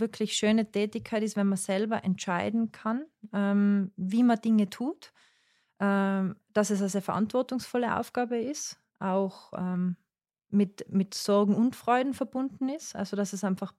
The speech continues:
beides hat, aber dass es total was Schönes für mich ist, äh, selbstbestimmt irgendwo Dinge tun zu dürfen und gestalten zu können, selber gestalten zu können.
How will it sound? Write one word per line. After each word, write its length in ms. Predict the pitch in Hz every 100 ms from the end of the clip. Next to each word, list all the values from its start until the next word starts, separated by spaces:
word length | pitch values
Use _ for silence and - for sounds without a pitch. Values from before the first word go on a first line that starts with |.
| _ - -
beides 440 | 180 208 254 -
hat, 260 | 320 _ _ _ _ - - - -
aber 460 | 208 208 208 202
dass 280 | 180 202 -
es 380 | 202 - - - _ -
total 300 | 208 185 208
was 120 | 220
Schönes 360 | - 214 226 -
für 100 | 208
mich 200 | 214 220
ist, 200 | 208 -
äh, 200 | 190 190
selbstbestimmt 760 | 202 202 - 202 - 208 202
irgendwo 480 | - 190 190 190 190
Dinge 400 | - 208 208 196
tun 240 | - 214
zu 160 | - -
dürfen 400 | 180 180 - 180
und 160 | 190
gestalten 640 | - 185 - 190 196 208 196
zu 140 | -
können, 520 | - 185 175 170 175
selber 340 | 180 196 190 190
gestalten 520 | 185 - 180 - 190
zu 140 | -
können. 420 | - 180 180 180